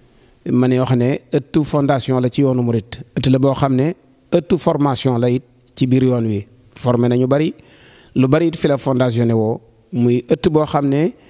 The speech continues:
borom ëtt bi moo jëkk wuutu Cheikhuna Ahmadul Khadim ci ñeent fukki atam, di borom jom,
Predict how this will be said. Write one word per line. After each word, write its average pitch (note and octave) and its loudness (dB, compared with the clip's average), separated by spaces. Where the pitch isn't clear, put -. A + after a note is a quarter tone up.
borom D3+ 0
ëtt C#3+ 0
bi D3 0
moo C#3 0
jëkk D#3 -2
wuutu C#3 0
Cheikhuna A#2+ -2
Ahmadul A#2+ 0
Khadim A2+ 0
ci A#2+ -2
ñeent A#2 0
fukki A#2+ -6
atam, G#2+ -2
di A#2 0
borom B2+ 0
jom, C3 0